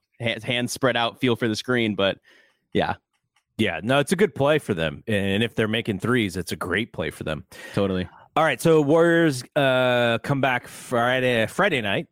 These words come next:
Speaker 2: and then it's Friday, Sunday, Tuesday.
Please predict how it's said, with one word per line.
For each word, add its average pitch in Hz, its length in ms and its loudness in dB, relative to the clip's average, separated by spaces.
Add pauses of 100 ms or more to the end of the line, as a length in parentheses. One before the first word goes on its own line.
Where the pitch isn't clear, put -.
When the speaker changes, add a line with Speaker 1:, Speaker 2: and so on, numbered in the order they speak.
Speaker 2:
and 110 160 0
then 104 320 2
it's - 160 -4
Friday, 135 480 0
Sunday, 120 720 0 (120)
Tuesday. 104 960 0